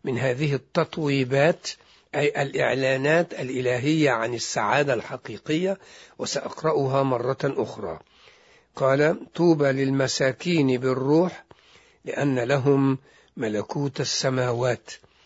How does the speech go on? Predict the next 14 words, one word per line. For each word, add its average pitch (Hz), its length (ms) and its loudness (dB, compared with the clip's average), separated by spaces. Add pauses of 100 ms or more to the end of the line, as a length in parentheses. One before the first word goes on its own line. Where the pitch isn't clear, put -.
(380)
طوبى 165 360 6
للحزانة 143 960 2 (580)
لأنهم 135 720 0
يتعزون. 120 1120 -2 (760)
طوبى 170 320 2
للودعاء 131 1200 2 (800)
لأنهم 135 520 -2
يرثون 135 560 -2
الأرض. 123 440 -6 (800)
طوبى 190 320 2
للجياع 135 1080 2 (100)
والعطاش 123 920 0
إلى 156 280 -2
البر 135 440 0